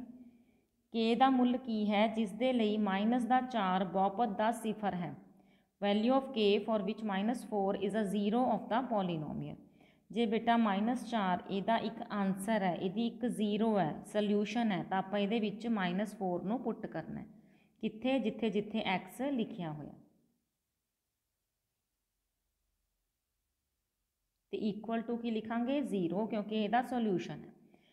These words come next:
ਮਾਈਨਸ ਦੇ ਚਾਰ ਦਾ ਸਕੁਏਅਰ ਖੋਲਾਂਗੇ, ਕੀ ਆ ਜਾਊਗਾ? ਸੋਲਾਂ। ਮਾਈਨਸ ਨੂੰ ਮਾਈਨਸ ਨਾਲ ਮਲਟੀਪਲਾਈ ਕੀਤਾ, ਪਲੱਸ ਦਾ ਚਾਰ।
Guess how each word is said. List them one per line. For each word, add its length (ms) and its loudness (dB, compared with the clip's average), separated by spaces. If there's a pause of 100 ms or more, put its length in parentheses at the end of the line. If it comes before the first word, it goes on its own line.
(240)
ਮਾਈਨਸ 380 2
ਦੇ 140 0
ਚਾਰ 360 0
ਦਾ 140 2
ਸਕੁਏਅਰ 360 -2
ਖੋਲਾਂਗੇ, 440 0
ਕੀ 180 -2
ਆ 100 2
ਜਾਊਗਾ? 320 -2
ਸੋਲਾਂ। 480 -2 (580)
ਮਾਈਨਸ 420 2
ਨੂੰ 120 4
ਮਾਈਨਸ 360 2
ਨਾਲ 160 4
ਮਲਟੀਪਲਾਈ 460 0
ਕੀਤਾ, 380 -2
ਪਲੱਸ 380 -4
ਦਾ 180 -4
ਚਾਰ। 380 -4